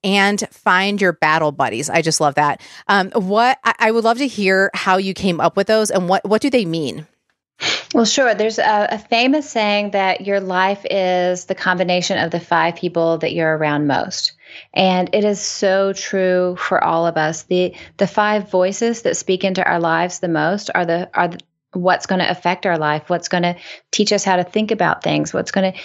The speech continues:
Speaker 2: show us how, what perspective to have about things. So we have to be very careful with the voices that we have surrounding us. We have to choose those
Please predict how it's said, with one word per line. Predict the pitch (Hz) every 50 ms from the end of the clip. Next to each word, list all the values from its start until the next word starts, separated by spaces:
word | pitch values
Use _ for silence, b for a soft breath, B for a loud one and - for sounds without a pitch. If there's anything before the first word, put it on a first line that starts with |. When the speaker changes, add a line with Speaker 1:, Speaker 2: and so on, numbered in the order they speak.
| B B B
Speaker 2:
show | - - - - 214 214 208 208
us | 202 202 196 - -
how, | - 175 180 196 196 190 190 -
what | 185 190 196 - -
perspective | - 185 170 - - - 196 208 208 - 214 196
to | - 185
have | 156 - 170 170 196 220
about | 240 185 185 160 - -
things. | 180 175 170 -
So | - 196
we | 202
have | 196 214 240 240
to | 285 262
be | 262 240 226 226 B B B B B _ -
very | 202 - - 202 196 208 233 277 294 277
careful | 285 - - 208 208 214 214 214 214 208 202 202 196 196 196 B B B
with | - 202 175
the | 196 190
voices | 180 185 185 190 180 - 196 180 -
that | - 175 -
we | 185 185 175
have | 165 180 180 175 175 175
surrounding | - - 185 170 170 160 175 214 220 202 156 180
us. | 190 180 170 -
We | 190 190
have | 190 185 185
to | 185 185 180 B B B B B
choose | - - - - - 247 254 262 269 262 262
those | - 202 185 185 185 180 b